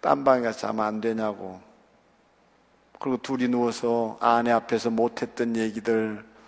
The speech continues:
나누다가, "정말 자네 힘들었겠다." 친구가 그 말이 고마운지 한참을 또 떠들다니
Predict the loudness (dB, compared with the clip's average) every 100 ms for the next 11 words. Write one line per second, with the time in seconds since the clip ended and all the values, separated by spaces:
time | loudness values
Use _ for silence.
0 | -20 -12 -2 -2 -2 -2 -4 -2 -6 -6
1 | -10 -18 _ _ _ -20 -20 -20 -20 -20
2 | -20 -14 -12 -12 -4 -2 0 -2 -2 -2
3 | -2 -2 -2 -2 -4 -4 -8 -6 -6 -8
4 | -16 -20 -20 _ _ _ _ _ _ _
5 | _ _ _ _ -12 -10 -4 2 2 2
6 | 2 2 2 0 0 2 2 0 -2 -4
7 | -6 -6 -6 -12 -18 _ _ _ _ -16
8 | -12 -12 -6 -2 -2 0 0 0 0 2
9 | 2 0 -2 -8 -6 -8 -10